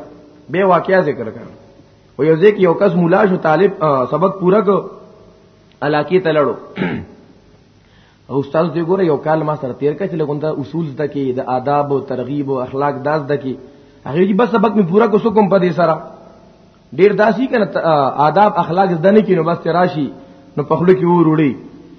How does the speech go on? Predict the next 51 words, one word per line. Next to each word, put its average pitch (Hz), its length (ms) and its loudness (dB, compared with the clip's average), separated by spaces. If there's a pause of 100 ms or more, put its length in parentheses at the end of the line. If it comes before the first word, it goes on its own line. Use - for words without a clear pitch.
(300)
هغه 160 140 2
وی، 214 80 6
«نه، 220 80 4
بس 208 140 4
ما 202 200 2
خو 175 100 2
سبق 165 260 0
زده 156 100 -4
کړ.» 139 60 -10
چې 156 40 -4
رالو 208 260 4
خپل 196 200 0
علاقې 170 440 2
ته، 156 60 0
هغه 147 260 0
علاقه 156 280 0
کې 165 100 -4
یو 147 180 2
پیر 151 220 -2
و. 110 100 -2 (1000)
هغه 143 100 0
پیر 202 180 -2
به 185 100 4
جومات 180 380 2
کې 175 40 -4
اوسېده، 156 420 0 (1300)
او 156 140 4
هغه 165 120 0
پیر 220 180 -2
په 185 140 2
جومات 185 360 2
کې 180 40 -6
ځان 190 180 2
له 190 100 2
ځای 196 180 2
جوړ 185 160 2
کړو، 214 120 4
پای 190 200 0
کې 185 60 -2
بغوام 170 520 0
و، 196 120 2
چې 139 240 -6
جومات 170 280 0
کې 160 60 -6
به 147 120 0
سوټ 185 220 -2
هم 208 140 4
کولې، 180 260 4
واښه 147 420 0
ورڅ 165 280 0
پوره 160 340 0